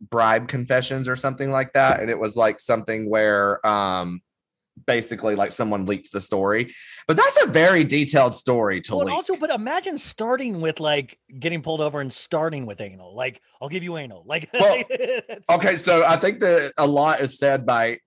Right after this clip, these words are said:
Speaker 1: the order in which I searched the cast member list.
Speaker 2: <laughs>
Speaker 1: You know what
Speaker 2: Wait,
Speaker 1: I'm
Speaker 2: yeah.
Speaker 1: saying?
Speaker 2: Wait, who was your first guess of, like, "It's gotta be
Speaker 1: Oh,
Speaker 2: this person"?
Speaker 1: honestly, I was like, "Vargas." It was Elizabeth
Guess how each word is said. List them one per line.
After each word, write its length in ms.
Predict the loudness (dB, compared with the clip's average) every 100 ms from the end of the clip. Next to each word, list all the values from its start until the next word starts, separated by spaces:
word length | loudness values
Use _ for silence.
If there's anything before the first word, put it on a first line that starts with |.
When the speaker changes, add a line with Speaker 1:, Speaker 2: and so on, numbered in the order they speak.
| _ _
Speaker 1:
the 160 | -4 -2
order 340 | 2 0 0 -4
in 160 | -4
which 300 | -2 -2 -2
I 140 | -4 -4
searched 460 | -2 -4 -4 -8
the 80 | -8
cast 340 | -2 -2 -2
member 240 | -6 -4 -4
list. 520 | -4 -8 -8 -10 -12 _
Speaker 2:
<laughs> 260 | _ -4
Speaker 1:
You 100 | 0
know 100 | 2
what 100 | 2
Speaker 2:
Wait, 80 | 4
Speaker 1:
I'm 20 |
Speaker 2:
yeah. 40 | 2
Speaker 1:
saying? 160 | 0 -2
Speaker 2:
Wait, 160 | 0 2
who 160 | 2
was 140 | 0 0
your 180 | -4 -4 -10
first 280 | -10 -10
guess 240 | -10 -10 -10
of, 100 | -10
like, 220 | -10 -12
"It's 180 | -16 -18
gotta 320 | -14 -10 -4
be 40 | 2
Speaker 1:
Oh, 260 | 4 6
Speaker 2:
this 80 | 4
person"? 120 | 0 0
Speaker 1:
honestly, 520 | 4 4 2 2 4
I 180 | 4 4
was 140 | 4
like, 160 | 2 2 2
"Vargas." 520 | 4 4 2 -2 -2
It 100 | -2
was 140 | 0 0
Elizabeth 400 | 2 0 0